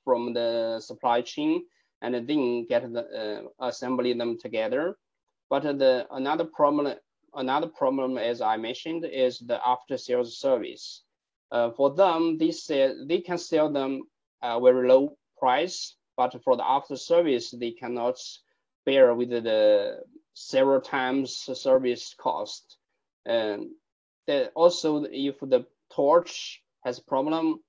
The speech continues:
if the water chiller has the problem, and the laser source has the problem, they will,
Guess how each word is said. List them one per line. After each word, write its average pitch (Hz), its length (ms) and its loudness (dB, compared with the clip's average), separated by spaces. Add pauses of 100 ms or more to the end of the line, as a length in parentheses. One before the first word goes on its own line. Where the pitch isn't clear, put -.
(340)
if 120 260 -6
the 127 80 -6
water 143 260 0
chiller 156 320 -2
has 139 200 -4
the - 80 -20
problem, 151 580 0
and 120 220 -8
the 113 280 -4
laser 147 240 -2
source 143 400 2
has 127 200 0
the 127 80 -10
problem, 175 600 -2 (460)
they 147 160 4
will, 135 320 4